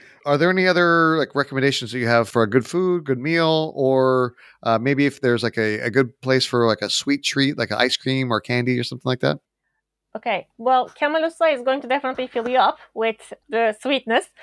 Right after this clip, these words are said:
Speaker 2: But the thing is, most coffee shops actually have really good desserts. And if you walk through Istiklal Street in Taksim, you will see, uh, places like Beyoğlu Chocolatier, which is really famous for its chocolate. And you will have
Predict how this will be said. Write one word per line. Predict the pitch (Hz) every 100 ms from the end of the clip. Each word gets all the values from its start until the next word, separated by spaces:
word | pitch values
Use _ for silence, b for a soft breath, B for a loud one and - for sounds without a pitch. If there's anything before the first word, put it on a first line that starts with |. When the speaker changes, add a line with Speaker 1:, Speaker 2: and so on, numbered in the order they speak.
| B B -
Speaker 2:
But | 285 302 - -
the | 302
thing | 466 571
is, | 339
most | 269 330 -
coffee | 415 359
shops | - 294 -
actually | - 262 302 302
have | 277 233
really | 262 302
good | 269 -
desserts. | 214 196 202 - - - _ _ 254
And | 262 277 269 -
if | 277 302 320
you | 320 320 247
walk | 254 262 285 - - _ -
through | 294 269
Istiklal | 240 - 262 262 262
Street | - 262 262
in | 240 233
Taksim, | 254 240 - 262
you | 247
will | 262
see, | - 254 247 247 -
uh, | 208
places | - 240 247 247 226
like | 220 214 214 - - -
Beyoğlu | 202 262 262 247 247 247
Chocolatier, | 254 - 220 254 226 247 -
which | - 233
is | 226
really | 240
famous | 240 220 240
for | 226
its | 240
chocolate. | - 214 - 240 - B B B -
And | 240
you | 254 269
will | 277
have | 277 254